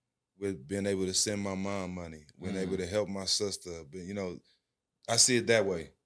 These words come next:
Speaker 1: you know what I'm saying, through other people. I really don't see it through me 'cause, like I said, I've done way more people than I've done for myself. And you're right, we will never stop because it's gonna always be somebody that we gonna wanna help. That's all. Everybody ain't got that, though. That's what I, that's what I really like about you. Like,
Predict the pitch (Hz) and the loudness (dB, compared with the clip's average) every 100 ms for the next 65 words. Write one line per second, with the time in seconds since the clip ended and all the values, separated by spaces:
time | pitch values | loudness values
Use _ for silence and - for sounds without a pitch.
0 | _ _ 101 104 98 107 98 104 110 101 | _ _ -6 -4 -2 -4 -4 0 0 0
1 | 98 92 90 101 113 110 101 92 113 101 | -2 -6 -2 0 2 2 2 2 2 0
2 | 95 92 95 85 87 90 90 101 95 98 | -2 -6 -6 -6 -4 -2 0 2 0 -2
3 | 95 87 87 101 101 95 90 104 92 90 | -4 -6 -4 -2 -2 -2 -6 -6 -6 -6
4 | 87 85 85 80 - 92 76 - _ _ | -8 -8 -10 -4 -2 -2 -4 -12 _ _
5 | _ _ 104 101 92 98 104 117 101 101 | _ _ -4 -2 -2 -4 2 4 4 2
6 | 107 120 117 104 87 - 82 65 - _ | 2 4 4 2 0 -2 -4 -8 -14 _
7 | _ _ _ _ - 107 104 98 101 101 | _ _ _ _ -8 -2 -2 -2 -2 2
8 | 107 107 - 101 101 - 98 101 98 95 | 4 4 0 -2 -2 0 0 0 0 -2
9 | 95 95 92 90 104 98 - _ 101 104 | -2 -4 -4 -4 -2 -2 -4 _ -2 0
10 | 92 92 113 110 110 104 101 90 90 78 | 0 2 2 6 6 6 4 0 -4 -8
11 | 65 - _ _ _ - 95 98 92 90 | -10 -12 _ _ _ 0 2 4 2 2
12 | 98 101 92 95 95 95 92 85 82 80 | 0 0 0 0 0 0 -2 -6 -8 -8
13 | 76 80 76 | -8 -8 -10